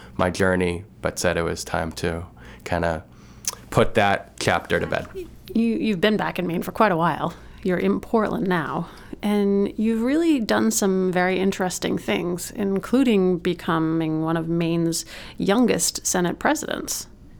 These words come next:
Speaker 2: What caused you to go in the direction of public service? This isn't something that's for everyone, and it's definitely not something that many younger people are pursuing right now.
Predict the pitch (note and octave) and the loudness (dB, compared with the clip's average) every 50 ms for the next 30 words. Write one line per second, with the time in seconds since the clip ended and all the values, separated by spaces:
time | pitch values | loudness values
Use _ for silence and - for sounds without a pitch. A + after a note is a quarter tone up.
0 | - - - - C4+ C#4+ C#4 D#4+ F#4 G4 - - - - - - B3+ B3 A#3+ - | -20 -20 -12 -8 -4 -2 0 0 -2 -2 -6 -14 -20 -12 -4 0 0 0 2 0
1 | B3 A3 A3 G3 G3+ G3 G#3+ G#3+ F#3+ F#3 F3 F3 E3+ F3 F3 F#3 A3 - - - | 0 0 2 2 4 4 4 4 2 2 2 0 2 2 2 2 2 0 0 0
2 | F#3 E3+ E3 E3 F3 E3+ - F#3+ E3+ - - - - G#3 A3+ - - - - - | 0 0 0 0 -2 -2 -2 -2 -2 -2 -2 -2 0 0 0 -2 -2 -4 -4 -2
3 | - A3+ - A#3 A#3 A#3+ B3 - - - A#3 B3+ - - F#3 F#3+ F3+ F3 - - | -2 -2 -2 0 0 0 0 0 2 2 2 2 2 2 2 2 2 0 -2 -4
4 | - - E3+ G#3 G#3+ F#3+ E3 D#3+ E3 D#3+ D#3 D#3 D#3 - - - - - - - | -2 0 0 2 2 2 0 2 0 0 0 0 -2 -4 -4 -2 -2 -2 0 0
5 | F#3+ E3 E3 E3+ E3+ D#3+ D#3 E3+ - - F3+ E3 - E3 E3+ E3+ E3 D#3+ D#3+ E3+ | 0 2 2 2 2 2 2 0 0 -2 -2 -2 0 -2 0 0 0 0 -2 0
6 | F3+ F#3 F3+ F3 F3 F3 F3 E3+ E3 - F3+ F3+ G3 E3+ D#3+ D#3+ - - F3 - | 0 0 2 2 2 2 2 0 0 2 2 2 4 2 0 -2 -2 -4 -2 -2
7 | E3 - F3 E3+ E3+ - D#3+ D#3 - - A#3 A3 G3 - E3 D#3+ D3+ D3 D#3 - | -2 -2 0 -2 -2 -2 -2 -4 0 0 2 0 0 0 -2 -4 -4 -2 -4 -4
8 | - F#3 F3 | -4 -4 -6